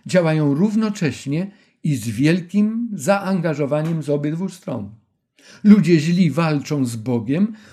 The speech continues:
oraz Jego ludem na ziemi, przygotowują się do walki Armagedon. Dzieci Boga – opowiadają o miłości Bożej,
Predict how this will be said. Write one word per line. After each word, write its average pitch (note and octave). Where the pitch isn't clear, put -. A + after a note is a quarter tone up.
oraz C3+
Jego B2
ludem C#3
na D3
ziemi, E3
przygotowują D#3
się C#3+
do C3
walki D3
Armagedon. E3
Dzieci C3+
Boga – A#2
opowiadają D3
o C#3
miłości C#3+
Bożej, G#2